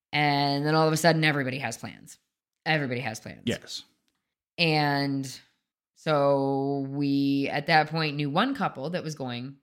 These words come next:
Speaker 1: to the takeover. And we're like, "Okay, that's fine. We haven't, you know, gone and met new people in a bit. So that's cool." Well, and then they weren't going. <laughs>
Speaker 2: Yeah, I was, I was actually kind of excited.
Speaker 1: I wa-, I was
Speaker 2: The,
Speaker 1: also.
Speaker 2: the more,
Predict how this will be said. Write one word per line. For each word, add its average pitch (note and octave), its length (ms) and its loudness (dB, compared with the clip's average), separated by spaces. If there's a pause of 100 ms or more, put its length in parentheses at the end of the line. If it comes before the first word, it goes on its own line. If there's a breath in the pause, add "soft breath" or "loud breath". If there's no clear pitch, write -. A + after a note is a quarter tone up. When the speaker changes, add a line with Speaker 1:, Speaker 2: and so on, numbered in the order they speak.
Speaker 1:
to C#3+ 60 -20
the C#3+ 100 -8
takeover. A#2 440 -8 (680)
And G#3+ 40 -14
we're A3 80 -2
like, A#3 180 -2
"Okay, A#3 160 -6
that's G3+ 220 -6
fine. C3+ 380 -2
We D#3+ 80 -4
haven't, E3 340 -2
you D3 100 -6
know, C#3 200 -4 (360)
gone B2+ 180 -4
and C3 120 -6
met C3 140 -4
new C3 100 -6
people B2 320 -10
in B2 80 -6
a A#2+ 40 -8
bit. B2+ 300 -6 (460)
So - 180 -6
that's C4+ 200 -4
cool." - 380 -8 (500)
Well, G3 80 2
and G#3 80 4
then G3+ 120 4
they A#3+ 140 8
weren't F3 180 0
going. G#3 440 0
<laughs> - 40 -6 (920 loud breath)
Speaker 2:
Yeah, D#3+ 180 0
I E3+ 100 0
was, G#3 220 0 (320)
I E3+ 80 0
was D3 160 -2
actually A2+ 400 -4 (140)
kind C3 220 -4
of G2+ 100 -4
excited. F#2+ 840 -6 (320)
Speaker 1:
I G#3 140 4
wa-, F#3+ 260 2
I E3 160 2
was D#3+ 160 -4
Speaker 2:
The, D#3 80 -2
Speaker 1:
also. C3 240 0
Speaker 2:
the A#2+ 240 -2
more, A#2+ 840 0